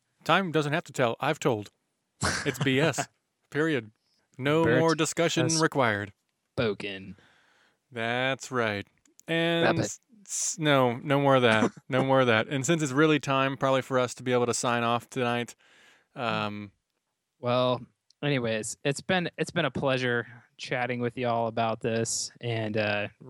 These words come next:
Speaker 2: kind of revisiting the drug topic. I, just like, just like guns, I don't think that this topic is closed by any means. I'm sure we'll have a lot of new studies and research come out, and I'm sure we'll, we'll get around to a part three, and then,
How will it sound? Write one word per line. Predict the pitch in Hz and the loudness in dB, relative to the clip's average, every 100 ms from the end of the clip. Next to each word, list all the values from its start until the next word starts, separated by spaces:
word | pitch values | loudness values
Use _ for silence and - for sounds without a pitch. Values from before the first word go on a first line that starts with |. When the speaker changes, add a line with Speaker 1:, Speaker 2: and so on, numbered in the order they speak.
| - | -10
Speaker 2:
kind | - 127 | -4 0
of | 117 | 2
revisiting | 123 120 120 117 117 113 | 2 4 2 2 0 0
the | 110 | -2
drug | 110 113 113 | 0 0 0
topic. | 113 107 113 107 | 0 0 0 -2
I, | 113 110 - _ _ _ _ | 0 -2 -4 _ _ _ _
just | - 156 | -2 0
like, | 196 180 156 - | 2 2 0 -8
just | 170 160 | -6 -2
like | 180 | -2
guns, | 147 147 160 147 143 | 0 0 0 -2 -2
I | 143 | 0
don't | 160 135 | 0 -2
think | 156 143 | -4 -2
that | 135 | -2
this | 127 | -4
topic | - 135 127 131 | -2 -4 -4 -6
is | 120 | -8
closed | - 123 113 120 - | -6 -2 0 -2 -6
by | 110 | -10
any | 107 110 | -8 -8
means. | 110 107 110 107 - | -6 -6 -8 -10 -14
I'm | 107 | -16
sure | 110 123 120 117 | -12 -8 -6 -6
we'll | 113 110 113 - - - - _ _ | -8 -10 -10 -12 -20 -20 -20 _ _
have | 135 | -2
a | 120 | 2
lot | 120 123 | 2 2
of | 120 | 2
new | 117 | 2
studies | 113 123 113 117 117 117 | 2 0 0 2 0 0
and | 110 | -2
research | 110 110 120 110 | -2 -2 -2 -2
come | - 113 | -4 -2
out, | 110 110 | 0 0
and | 104 | -2
I'm | 101 | -4
sure | - 117 | -4 -2
we'll, | 110 104 - _ _ _ - | -2 -4 -8 _ _ _ -8
we'll | 123 | -4
get | 123 | 0
around | 113 113 113 | 2 2 0
to | 107 | -2
a | |
part | 92 127 113 - | -4 -2 -2 -4
three, | 117 123 120 113 113 - | -2 0 2 0 -2 -6
and | 120 113 | -4 -2
then, | 113 113 110 110 | -2 -2 -2 -6